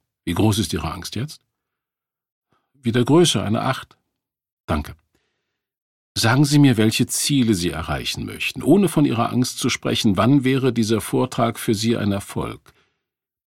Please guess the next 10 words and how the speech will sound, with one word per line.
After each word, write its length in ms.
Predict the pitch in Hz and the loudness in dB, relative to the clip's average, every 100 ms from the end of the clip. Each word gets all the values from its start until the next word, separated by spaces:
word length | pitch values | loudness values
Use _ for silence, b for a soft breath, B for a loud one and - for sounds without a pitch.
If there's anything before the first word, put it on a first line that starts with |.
| - | -6
Gibt 200 | 85 - | -6 -4
es 100 | - | -6
Verhaltensweisen 840 | - 73 104 - 120 127 120 120 107 | -2 0 -2 -2 -4 -4 -4 0 -2
oder 220 | 87 - | -2 -2
andere 320 | 110 107 101 | 0 2 0
Dinge, 300 | 85 104 98 | 2 4 4
die 100 | 95 | 0
Sie 180 | 90 90 | -2 -2
tun 280 | 104 110 117 | 0 -2 0
könnten, 540 | 123 127 - 160 | 0 -2 0 -2